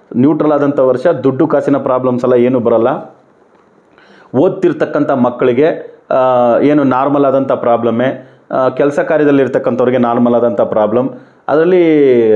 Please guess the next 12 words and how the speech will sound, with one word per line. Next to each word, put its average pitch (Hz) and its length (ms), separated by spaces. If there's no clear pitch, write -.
ರಾಜಕೀಯದಲ್ಲಿ 170 640
ಇರ್ತಕ್ಕಂಥವ್ರಿಗೂ 131 680
ಕೂಡ 127 140
ಕಾಮನ್ 151 480
ಆದಂಥ 123 260
ಅಬ್‌ನಾರ್ಮಲ್ 139 480
ಪ್ರಾಬ್ಲಮ್ಸ್ 120 420
ಏನಿಲ್ಲ. 117 260
ಆ, 117 200
ಟ್ರಾನ್ಸ್‌ಫರ್ಸ್ 202 840
ಜಾಸ್ತಿ 110 340
ಇರುತ್ತೆ. - 480